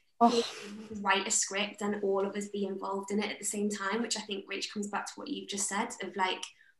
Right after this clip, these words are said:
Speaker 2: work with other people, and you can do that not being in a room together, because you can all get on a document, you know, you can all have a folder where you put stuff,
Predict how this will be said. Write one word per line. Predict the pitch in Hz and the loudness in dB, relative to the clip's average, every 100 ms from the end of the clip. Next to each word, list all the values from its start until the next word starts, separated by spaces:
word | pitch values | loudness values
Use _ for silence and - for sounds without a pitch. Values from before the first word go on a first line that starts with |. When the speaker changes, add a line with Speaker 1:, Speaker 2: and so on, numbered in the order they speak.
| _ | _
Speaker 2:
work | 196 220 220 - | 0 2 2 0
with | 214 | -4
other | 202 196 | -4 -6
people, | 196 - 202 202 196 | -10 -8 -6 -4 2
and | 196 202 | 2 2
you | |
can | 202 - 202 208 | 2 2 2 2
do | 196 185 | 2 2
that | 190 - - _ _ 214 | 2 2 -6 _ _ 0
not | 208 185 - | 4 4 2
being | 190 190 | 0 0
in | 185 | 0
a | |
room | 180 180 180 | 0 0 0
together, | 185 185 190 190 214 - | -2 -4 -2 -2 -4 -6
because | 202 196 185 | -6 -4 -4
you | 185 | -4
can | 190 180 175 - _ | 0 0 0 -4 _
all | 196 185 | -2 0
get | 175 | 0
on | 180 | 0
a | 180 | -2
document, | - - - - 190 - _ - | -2 -6 -6 -4 -4 -8 _ -12
you | 180 170 | -6 -6
know, | - | -6
you | 147 151 | -10 -4
can | |
all | 185 180 | -4 -4
have | 175 | -6
a | |
folder | - 180 175 180 | -4 -4 -2 -4
where | 180 | -6
you | - | -8
put | - | -6
stuff, | - 185 - | -4 -4 -6